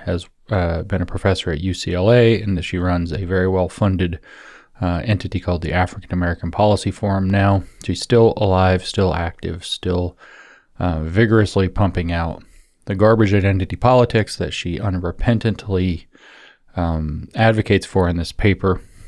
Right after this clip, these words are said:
thirty years ago. And I make the argument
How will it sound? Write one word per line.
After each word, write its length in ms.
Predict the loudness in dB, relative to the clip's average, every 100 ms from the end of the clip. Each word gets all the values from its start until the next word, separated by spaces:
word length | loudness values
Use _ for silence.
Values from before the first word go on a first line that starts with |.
| -14 -14 -20 -18 -2
thirty 540 | 0 0 -2 -8 _
years 220 | 0 2 2
ago. 360 | 2 0 -2 _ -20 -20 _ _ _ _ _ -20 -20 -4
And 280 | 2 6 6
I 100 | 4
make 220 | 4 4
the 100 | 4
argument 400 | 4 6 4 2